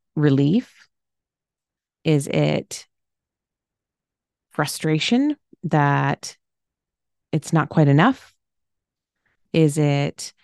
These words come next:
a feeling of, "Oh, that's fine, but I wish it was more," right? Think about the last time you received in a payment, and then tap, try to remember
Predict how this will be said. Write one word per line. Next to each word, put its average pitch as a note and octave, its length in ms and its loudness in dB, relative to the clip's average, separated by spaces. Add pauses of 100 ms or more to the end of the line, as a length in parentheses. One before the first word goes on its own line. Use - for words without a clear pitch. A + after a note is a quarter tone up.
(380)
a E3 40 -4
feeling D#3+ 400 4
of, C#3+ 460 2 (360)
"Oh, E3 220 0
that's D#3+ 180 -2
fine, D#3+ 320 0
but D#3 120 0
I D3+ 60 0
wish D3 160 -6
it - 60 -12
was D3 120 -8
more," D#3 400 -4 (420)
right? G#3+ 300 -4 (1300)
Think C4 160 4
about B3+ 220 2
the G3+ 60 -2
last F3+ 320 0
time D3 380 0 (320)
you E3+ 200 2
received D#3+ 540 -4
in D3+ 300 -2
a D3+ 60 -8
payment, D3 680 -6 (1000)
and D#3 640 0 (120)
then D#3+ 400 0
tap, - 320 -6 (200)
try G3 220 0
to G3+ 100 2
remember E3 960 0